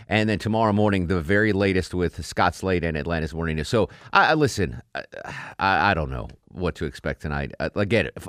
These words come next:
I think only four percent of the population doesn't have already their mind made up about who's gonna win, right? I mean, you have the people that are Trump supporters, you have the people that Biden supporters, and there are very few people that are undecided right now.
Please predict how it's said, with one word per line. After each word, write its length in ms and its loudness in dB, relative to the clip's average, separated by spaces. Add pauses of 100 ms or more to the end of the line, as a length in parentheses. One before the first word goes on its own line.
I 100 4
think 240 0
only 280 2
four 240 2
percent 260 0
of 60 0
the 60 0
population 680 2 (340)
doesn't 260 2
have 180 4
already 220 4
their 320 2
mind 360 2
made 200 2
up 140 -2
about 200 -2
who's 160 -2
gonna 160 -2
win, 260 -4
right? 300 -2
I 80 -4
mean, 300 -4
you 220 -2
have 220 0 (460)
the 60 0
people 260 0
that 160 4
are 100 4
Trump 220 0
supporters, 420 0
you 60 0
have 80 0
the 80 -2
people 260 -4
that 140 0
Biden 260 4
supporters, 460 0
and 80 0
there 80 0
are 60 4
very 100 4
few 160 -4
people 240 -4
that 140 0
are 100 0
undecided 500 0
right 160 0
now. 120 -2